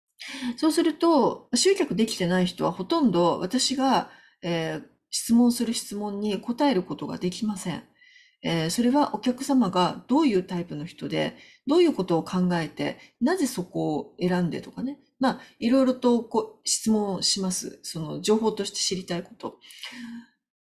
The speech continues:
多分こうかもしれないですけどっていう答えは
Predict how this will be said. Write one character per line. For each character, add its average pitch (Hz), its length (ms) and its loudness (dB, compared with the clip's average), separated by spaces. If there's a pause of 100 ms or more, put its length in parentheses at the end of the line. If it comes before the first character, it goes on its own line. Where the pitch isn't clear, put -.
多 508 220 -2
分 226 420 4
こ 277 300 4
う - 160 -6
か - 120 -4 (300)
も 254 340 4
し - 300 -2
れ 247 120 4
な 262 200 4
い 254 80 4
で 226 100 -2
す - 120 -10
け 196 120 -4
ど 202 240 0
っ 196 80 -10
て 185 100 -2
い 170 60 4
う 170 80 0
答 202 340 -4
え 170 60 -2
は 160 460 -2